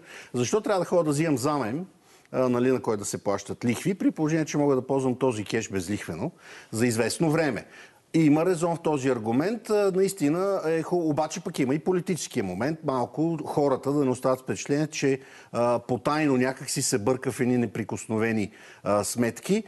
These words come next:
А, трябва да се намери баланс, а ние го търсим в посока повече прозрачност.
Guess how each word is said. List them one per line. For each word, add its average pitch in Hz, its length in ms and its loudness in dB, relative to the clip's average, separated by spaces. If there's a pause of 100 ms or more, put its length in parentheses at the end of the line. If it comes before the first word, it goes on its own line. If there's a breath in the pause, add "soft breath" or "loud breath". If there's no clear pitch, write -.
(200 loud breath)
А, 147 280 2
трябва 185 260 0
да 165 80 -2
се 160 140 -2
намери 156 280 0
баланс, 143 420 0
а 202 40 4
ние 202 140 2
го 165 120 -2
търсим 190 380 -2
в - 60 -10
посока 156 320 -4
повече 143 320 -2
прозрачност. 110 680 -4